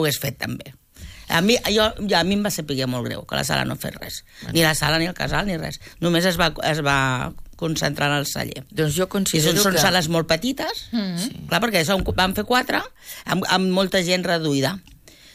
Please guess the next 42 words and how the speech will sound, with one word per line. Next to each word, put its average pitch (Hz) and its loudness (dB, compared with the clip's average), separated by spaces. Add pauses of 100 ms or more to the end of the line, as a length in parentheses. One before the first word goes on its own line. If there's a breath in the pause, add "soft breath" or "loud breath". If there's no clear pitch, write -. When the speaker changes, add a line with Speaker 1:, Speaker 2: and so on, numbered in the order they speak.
(300 loud breath)
Speaker 2:
Clar, 135 -2
Speaker 1:
I 160 4
ja 147 4
Speaker 2:
microteatre. 143 0
Speaker 1:
fas - 2
una 127 2
cosa 156 0
gran 196 4 (220)
i 151 0
jo 131 0
crec 135 -2
que 147 0
la 131 4
gent 131 0
ho 151 2
hagués 131 0
participat. - -8
A 147 2
mi 175 4
m'ha, 202 2
m'ha 160 2
faltat - -2
això, - -6 (340)
la - -4
veritat. - -10 (920)
Speaker 2:
No 180 0
ho 170 -2
sé, 151 2
jo 190 0
penso 190 0
que 175 -2
potser 170 -4
no 175 -2
s'hagi 160 -4
fet 147 -6
per 127 -4
això. - -8 (600 loud breath)
I 147 2
llavors 143 2
ho 165 -2
trobo 143 0
bé, 156 0